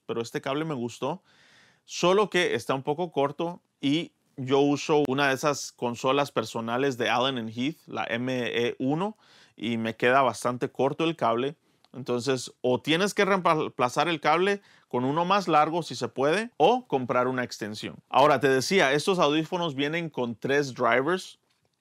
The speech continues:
eh, en cada lado. Y la respuesta de frecuencias es de veinte a dieciocho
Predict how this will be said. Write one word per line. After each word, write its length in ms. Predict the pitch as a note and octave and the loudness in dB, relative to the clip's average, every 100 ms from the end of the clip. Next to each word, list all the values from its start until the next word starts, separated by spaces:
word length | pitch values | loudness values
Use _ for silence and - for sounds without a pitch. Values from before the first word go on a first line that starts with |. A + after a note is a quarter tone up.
| _ - | _ -6
eh, 180 | A#2+ A#2 | -2 -2
en 140 | A#2+ A#2+ | -2 -2
cada 300 | B2+ C3 C#3+ | 2 2 4
lado. 400 | A#2+ A#2+ D#3+ F#3+ _ _ _ _ _ _ _ _ _ _ _ _ _ _ _ _ - | 4 4 2 -4 _ _ _ _ _ _ _ _ _ _ _ _ _ _ _ _ -2
Y 340 | D#3+ A3+ - _ - | 2 0 -2 _ 0
la 320 | C3+ C3+ B2+ | 4 6 6
respuesta 680 | B2+ B2+ - D#3+ G3 - G#3+ | 2 -2 -2 -2 -2 0 0
de 120 | C3+ | -2
frecuencias 1040 | - C3 - D3 E3 - A#2 A2 C3 - _ _ _ _ | -2 -6 -2 -2 -2 -4 -4 -4 -6 -14 _ _ _ _
es 300 | B2 C3 B2 | 0 0 2
de 140 | A#2+ A2 | 0 -2
veinte 720 | G#2 B2+ D#3+ E3 F#3+ G3 G3 _ _ _ _ - | 0 0 0 0 -2 -2 -6 _ _ _ _ 0
a 340 | B2 C#3+ E3 _ _ | 2 2 -2 _ _
dieciocho 920 | A#2+ A#2 A2 - C3 B2 - B2 | -8 -6 -6 -2 -4 -4 -6 -6